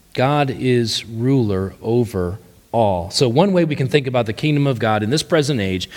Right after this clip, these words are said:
is as the revelation of his rule in the realm of space and time. That's the first thing to think about when it comes to the kingdom of God. The second thing is, who's the king?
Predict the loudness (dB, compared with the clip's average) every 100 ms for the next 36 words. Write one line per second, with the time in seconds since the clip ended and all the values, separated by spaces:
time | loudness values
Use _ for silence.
0 | -10 -2 2 2 0 0 2 2 0 0
1 | 0 -2 -2 0 0 0 0 2 2 0
2 | -6 -20 -6 -2 0 0 0 0 -2 -4
3 | -6 -8 -4 -2 0 -2 -4 -6 -6 -8
4 | -8 -8 -12 -20 -20 -8 -2 -2 0 0
5 | 0 0 0 -2 -2 -2 -2 -2 -2 -2
6 | -4 -2 -4 -2 0 0 0 2 2 -2
7 | -10 -8 -2 2 2 0 -2 0 2 4
8 | 2 0 0 2 2 2 2 2 2 -2
9 | -10